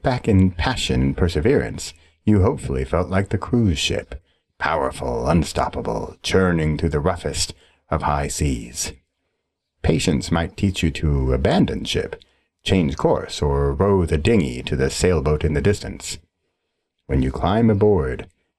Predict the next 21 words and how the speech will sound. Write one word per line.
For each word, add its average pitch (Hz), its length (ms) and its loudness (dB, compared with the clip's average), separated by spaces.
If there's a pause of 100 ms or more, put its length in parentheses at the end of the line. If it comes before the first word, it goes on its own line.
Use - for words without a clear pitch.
(120)
you 65 160 -6
feel 85 400 2
it 69 160 -2
immediately. 69 840 -2 (680)
You 65 160 -2
feel 90 380 2
the 71 80 -2
power 65 580 -2 (160)
of - 220 -12
play, 64 560 -2 (640)
and 69 160 -4
what 80 180 0
was 73 140 -8
pushing 95 520 2
and 65 200 -2
churning 98 720 2 (680)
is 69 180 -2
now 62 440 -2
pulling 87 680 2 (600)
and 62 140 -2
sailing. 64 720 -2